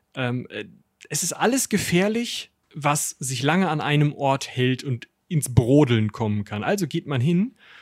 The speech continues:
und geht, äh, teilt halt eine Regio-, Legion auf, beziehungsweise nimmt sich eine Legion und sagt, „Ihr kommt ja jetzt hier aus Spanien,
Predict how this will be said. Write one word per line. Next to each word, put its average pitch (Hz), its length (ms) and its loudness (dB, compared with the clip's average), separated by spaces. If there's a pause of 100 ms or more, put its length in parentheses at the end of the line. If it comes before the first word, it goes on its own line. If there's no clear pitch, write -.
(160)
und 147 360 0
geht, 214 180 -6
äh, 160 280 -6 (500)
teilt 190 280 -2
halt 160 140 0
eine 147 220 0
Regio-, 131 340 -4
Legion 127 440 -2
auf, 196 260 -2
beziehungsweise 143 500 -4
nimmt 185 160 0
sich 156 140 -4
eine 160 80 0
Legion 147 420 -2
und 135 100 -2
sagt, 143 200 -4 (320)
„Ihr 214 160 0
kommt 196 240 0
ja 165 80 0
jetzt 151 240 -2
hier 160 460 0 (280)
aus 123 180 0
Spanien, 233 600 2